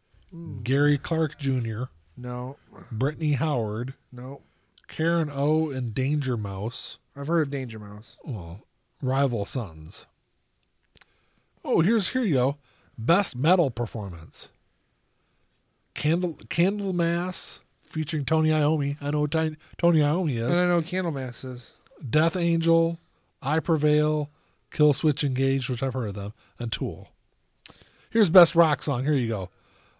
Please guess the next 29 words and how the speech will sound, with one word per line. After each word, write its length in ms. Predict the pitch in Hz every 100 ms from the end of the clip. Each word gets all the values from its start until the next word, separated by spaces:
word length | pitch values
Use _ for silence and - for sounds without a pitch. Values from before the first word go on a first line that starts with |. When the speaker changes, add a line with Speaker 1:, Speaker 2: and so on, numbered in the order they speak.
| _ 127
Speaker 2:
Um, 920 | 131 135 135 135 135 135 135 139 143 -
Speaker 1:
I'm 140 | 196
gonna 140 | 233
say 180 | 190 190
the 80 | 170
most. 240 | 156 147
When, 240 | 147 170 175
when 80 | 180
you're 60 |
done 120 | 175 165
with 80 |
that, 80 | 147
I'm 60 | 147
gonna 80 | 147
say 140 | 156
the 60 | 139
most 280 | 135 127 -
sexist 320 | 131 - 127
thing 260 | - 120
ever. 340 | 113 107 107 110 _ _ _ _ _ _
Speaker 2:
Actually, 380 | 175 220 - 220
here's 220 | 294 254
the, 120 | 175
here's 160 | 180 254
a 40 |
couple 260 | - 294 170
of 80 | 127
co-, 100 | -
uh, 280 | 135 120